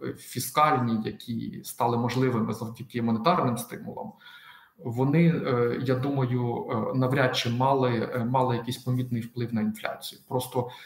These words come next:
е, коли внутрішній попит різко знижується, зникає от оцей фактор, е, е, проінфляційний з боку, з боку попиту. І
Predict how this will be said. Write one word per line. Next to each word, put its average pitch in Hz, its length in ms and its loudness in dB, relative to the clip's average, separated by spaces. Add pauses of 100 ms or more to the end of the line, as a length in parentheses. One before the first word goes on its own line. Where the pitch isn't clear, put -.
(320)
е, 117 320 2 (1080)
коли 165 560 4 (260)
внутрішній 143 520 2
попит - 480 0 (260)
різко 127 760 -2
знижується, 127 760 2
зникає 139 540 4
от 139 120 -4
оцей 127 280 -2
фактор, 123 580 0 (840)
е, 120 60 0
е, 110 1900 -2 (240)
проінфляційний 139 1080 2
з 123 100 -6
боку, 123 680 -2
з 117 60 -4
боку 123 340 -4
попиту. 151 500 -2 (520)
І 135 100 -2